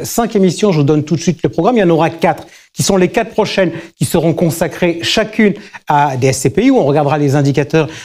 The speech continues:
de deux mille vingt-trois, où l'on regardera les principales résolutions proposées en assemblée générale et où on regardera les perspectives deux mille vingt-quatre. Donc voici,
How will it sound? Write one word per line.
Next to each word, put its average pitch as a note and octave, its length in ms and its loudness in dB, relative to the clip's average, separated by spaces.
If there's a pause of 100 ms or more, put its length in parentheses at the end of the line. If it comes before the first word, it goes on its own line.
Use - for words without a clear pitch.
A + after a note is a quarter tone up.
(120)
de C#3 100 4
deux C#3 140 4
mille D3 220 4
vingt-trois, D3 680 0
où G3 100 4
l'on D3+ 160 2
regardera C#3+ 640 0 (180)
les C#3 100 4
principales G3 640 -2
résolutions C#3 560 0
proposées C3+ 400 0
en B2+ 80 2
assemblée C3 300 0
générale B2 380 2 (280)
et C#3+ 100 4
où C#3+ 80 4
on C3+ 40 -2
regardera C#3+ 360 0
les B2+ 100 -2
perspectives C3 680 -2
deux A#2 200 2
mille E3+ 160 0
vingt-quatre. C3+ 360 0
Donc C3 140 0
voici, F3 440 0